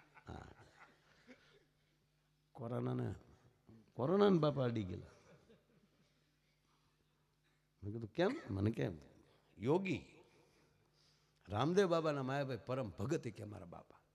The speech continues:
સાડા પાંચે રામદેવ બાબા ટીવીમાં લાઈવ આવે એટલે બાપા ટી વી સામે બેસી જાય.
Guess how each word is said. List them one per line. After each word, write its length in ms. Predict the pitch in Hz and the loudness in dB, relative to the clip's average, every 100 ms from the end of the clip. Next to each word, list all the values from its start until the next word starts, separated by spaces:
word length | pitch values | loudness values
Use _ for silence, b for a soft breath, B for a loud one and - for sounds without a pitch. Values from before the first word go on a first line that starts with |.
| _ _ _ _ _ _ _ _ _ _ _ _ _ _ _ - | _ _ _ _ _ _ _ _ _ _ _ _ _ _ _ 12
સાડા 300 | 190 277 320 | 12 12 12
પાંચે 420 | 311 254 196 226 | 12 12 12 12
રામદેવ 420 | 202 208 240 254 | 12 12 12 12
બાબા 320 | 226 208 202 196 | 12 12 12 12
ટીવીમાં 480 | 190 190 180 175 | 12 12 12 12
લાઈવ 280 | 165 170 185 | 12 12 12
આવે 320 | 190 214 143 127 - - - - 151 | 12 12 12 8 -6 -12 -14 -4 0
એટલે 180 | 151 | 2
બાપા 340 | 143 151 175 139 | 8 8 10 8
ટી 180 | 160 170 | 6 4
વી 100 | 131 | 2
સામે 240 | 120 123 | 0 -2
બેસી 220 | 123 110 | -4 -6
જાય. 160 | 90 | -8